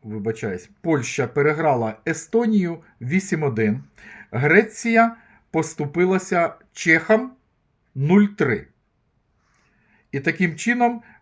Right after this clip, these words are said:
Польща і Чехія, е, в своїй групі шість здобули перші, е, очки, по три очки здобули.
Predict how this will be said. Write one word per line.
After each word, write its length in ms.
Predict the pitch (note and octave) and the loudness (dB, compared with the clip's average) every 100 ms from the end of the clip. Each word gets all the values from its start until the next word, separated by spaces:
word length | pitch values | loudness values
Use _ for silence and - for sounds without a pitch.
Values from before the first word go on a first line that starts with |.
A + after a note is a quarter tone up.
| _ | _
Польща 540 | - F3+ C#3+ - C3+ A#2+ | 4 4 4 -4 -4 -4
і 100 | C3+ | -8
Чехія, 680 | B2 G#3+ A3 A3+ A3 A3 A3 _ _ _ _ _ - | -4 2 2 2 0 0 -2 _ _ _ _ _ -10
е, 600 | G#2 G#2 G2+ G2+ G2+ A2+ | -6 -4 -4 -6 -8 -10
в 40 | |
своїй 580 | - D#3+ E3+ E3+ D#3 A2 _ _ _ - - - - | -8 -4 -2 -2 -4 -8 _ _ _ -20 -20 -18 -8
групі 880 | A2+ D3+ F3 G3 - - C#3 A#2 G2+ - _ _ _ _ _ _ - | -2 0 2 0 -2 -2 0 2 0 -6 _ _ _ _ _ _ -12
шість 640 | - - D#3+ F3+ - - _ _ _ _ _ _ _ A#2+ | -6 -4 -4 -4 -10 -16 _ _ _ _ _ _ _ -10
здобули 720 | A#2 A2 D#3+ D#3+ F3 A#3+ C#4 _ _ _ _ _ _ | -8 -2 -2 0 2 2 0 _ _ _ _ _ _
перші, 600 | F3 G3+ G#3+ - A3+ A3 _ _ _ _ _ _ _ - | 4 4 4 -2 -2 -4 _ _ _ _ _ _ _ -8
е, 600 | G2+ G2 F#2+ F2+ F2 - _ | -6 -4 -6 -6 -8 -12 _
очки, 560 | D#3 E3 - - A2+ E3 _ _ - | -4 -4 -8 -8 -8 -8 _ _ -4
по 180 | E3+ A3 | 2 2
три 360 | - D#3 G3 C3+ - _ _ _ _ | 2 0 0 -4 -16 _ _ _ _
очки 480 | D3 C#3 - G#2+ E2+ | -8 -8 -8 -10 -10
здобули. 460 | F2 G2+ E2 D#2 | -8 -10 -10 -14